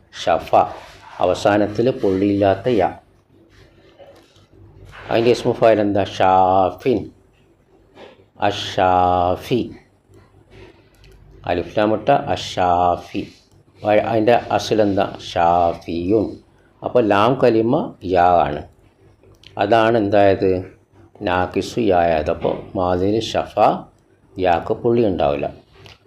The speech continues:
പിന്നെ റജ, റജ, അവൻ പ്രതീക്ഷിച്ചു. അപ്പോൾ നാക്കിസുൽ വാവിയു ആണ്. നാക്കിസുൽ വാവിയു.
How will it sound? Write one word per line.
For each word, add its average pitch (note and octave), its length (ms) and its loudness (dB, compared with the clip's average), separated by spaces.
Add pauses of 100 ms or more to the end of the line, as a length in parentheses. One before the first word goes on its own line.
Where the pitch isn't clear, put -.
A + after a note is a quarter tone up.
(220)
പിന്നെ B2 280 2 (2750)
റജ, F#2+ 420 2 (460)
റജ, F#2 260 0 (1200)
അവൻ F#2 340 2
പ്രതീക്ഷിച്ചു. F#2 960 -4 (1160)
അപ്പോൾ C3+ 220 4
നാക്കിസുൽ G#2 920 0
വാവിയു F#2 760 0 (120)
ആണ്. D#2+ 160 -8 (200)
നാക്കിസുൽ F2+ 680 -8
വാവിയു. E2 560 -4